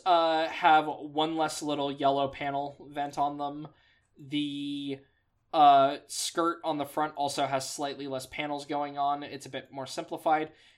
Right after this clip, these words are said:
The legs are very simplified, with only having, uh, one panel on either side of the leg. But otherwise, very similar design, ultimately. Uh, finally, oh, the backpack is also,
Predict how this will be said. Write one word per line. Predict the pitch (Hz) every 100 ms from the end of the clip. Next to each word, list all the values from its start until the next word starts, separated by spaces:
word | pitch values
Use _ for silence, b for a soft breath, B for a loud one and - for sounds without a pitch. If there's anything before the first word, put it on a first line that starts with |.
| b
The | 156 160 147
legs | 147 160 160
are | 156
very | 139 147 151
simplified, | 143 156 147 143 151 147
with | 139 139
only | 135
having, | 127 135 135 131 123
uh, | - 139 127 123 123 _ _
one | 147 135
panel | 131 135 135 131
on | 135
either | 131 127
side | - 131
of | 127
the | 127
leg. | 139 151 147 151 - b b b b _ _
But | - -
otherwise, | 285 285 247 240 214
very | - 247 269 214
similar | - - 196 175 156
design, | 147 139 139 131
ultimately. | 127 123 139 135 131 131
Uh, | 147 156 143 135
finally, | 190 190 175 165
oh, | 170
the | 139 139
backpack | 139 151 151 151 143
is | - 151 139 135
also, | - 165 139 143 135 131